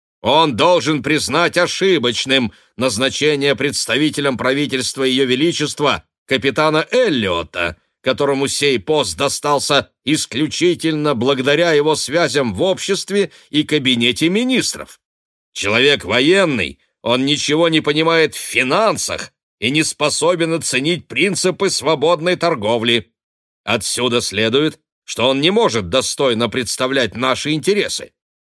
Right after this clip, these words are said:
хотя он и ему подобные в разрастающемся классе официальных паразитов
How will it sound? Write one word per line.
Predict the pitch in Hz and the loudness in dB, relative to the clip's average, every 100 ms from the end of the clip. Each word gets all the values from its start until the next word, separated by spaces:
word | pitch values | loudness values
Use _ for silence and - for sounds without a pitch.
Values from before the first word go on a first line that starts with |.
| _ | _
хотя | - 107 117 | -4 -2 -2
он | 113 123 143 147 | 0 2 2 2
и | 139 120 | 0 0
ему | 127 135 | 2 0
подобные | 110 98 113 123 120 131 143 - _ | 0 -2 0 0 0 -2 -4 -8 _
в | - | -4
разрастающемся | 143 113 139 - - 180 170 151 151 135 139 | -2 0 0 -2 0 2 2 0 -4 -2 -4
классе | 113 117 151 135 - 139 | -4 -2 -2 0 -2 -4
официальных | - 127 131 110 - 156 139 131 127 | -2 -4 -4 -6 -2 0 0 0 -2
паразитов | - 143 113 98 180 220 90 - - | 0 0 2 0 -2 -2 -4 -10 -14